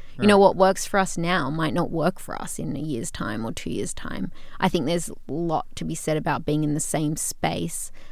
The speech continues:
Speaker 1: um, you know, the motivation that you get and the energy you get from the other people around you. But then how do you create that online? Or how do you, you know, we try and meet up every month or quarter. We have a quarterly offsite or quarterly get-together, or we're going down to Melbourne next week to have a team lunch. Like,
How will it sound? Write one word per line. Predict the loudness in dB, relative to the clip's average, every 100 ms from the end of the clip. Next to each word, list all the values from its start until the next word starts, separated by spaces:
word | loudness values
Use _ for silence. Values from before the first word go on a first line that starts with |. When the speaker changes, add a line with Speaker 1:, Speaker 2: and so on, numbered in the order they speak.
| -6
Speaker 1:
um, | -2 -2 -2 -2
you | 0
know, | 0
the | 0
motivation | 0 0 -2 -2 -2 0 -2 -2 -2
that | -2
you | -4
get | -2 -2 -2
and | -2 -4
the | -4
energy | -2 -2 -2 -4
you | -4
get | -4 -4 -4
from | -4 -4
the | -4 -4
other | -4 -2
people | -2 -2 -4 -4
around | -2 -2 -2
you. | -4 -6 -10 -4
But | 4
then | 6 6
how | 2 0 0
do |
you | -2
create | -4 0 0 0 -2
that | -4 -4 -4 0
online? | 0 2 0 0
Or | -2 -2
how | 2 2
do | 2
you, | 0 0 -4 -18 -8
you | 2
know, | 2
we | 4 2
try | 2 2
and | 2
meet | 2 0
up | -2 -4 -6
every | -6 -4 -4 -6 -12 -6
month | 0 2 0 -2
or | -4
quarter. | 0 0 0 -2
We | -4
have | -6
a | -6
quarterly | -8 -6 -4 0
offsite | 0 0 0 2 2 0
or | -6
quarterly | -6 -6 -4 -4
get-together, | 0 0 0 -2 -2
or | -2 -4
we're | -2
going | 0 0
down | 0 0
to | 2
Melbourne | 4 2 2 0
next | 0 -4 -6
week | -4 -4 -6
to | -8
have | -8 -8
a |
team | -4 -4 -2
lunch. | -4 -8 -4
Like, | -4 -4